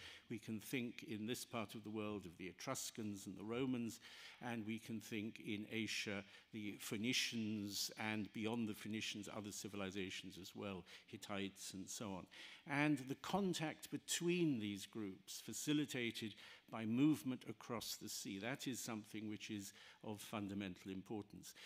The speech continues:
So something which I've always tried to do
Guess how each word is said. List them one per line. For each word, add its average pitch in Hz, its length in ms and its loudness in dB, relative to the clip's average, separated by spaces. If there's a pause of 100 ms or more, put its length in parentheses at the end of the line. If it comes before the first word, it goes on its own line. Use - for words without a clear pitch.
(120)
So 151 160 2
something 185 480 6
which 151 140 6
I've 139 220 6
always 147 320 4
tried 156 400 6
to 110 80 -4
do 117 420 6